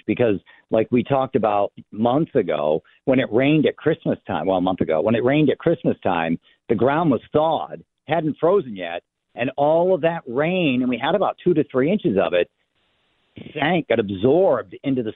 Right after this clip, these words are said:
soil, into the water table. So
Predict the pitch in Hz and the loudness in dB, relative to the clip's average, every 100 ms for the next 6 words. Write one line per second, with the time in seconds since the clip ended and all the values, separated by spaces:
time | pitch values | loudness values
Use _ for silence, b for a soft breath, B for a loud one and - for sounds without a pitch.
0 | - 170 175 123 107 110 120 107 117 135 | -2 2 2 2 -2 -4 0 2 2 2
1 | 170 - 107 90 85 87 _ _ _ _ | 0 -2 -4 -2 -2 -4 _ _ _ _
2 | _ 165 147 135 | _ 2 2 2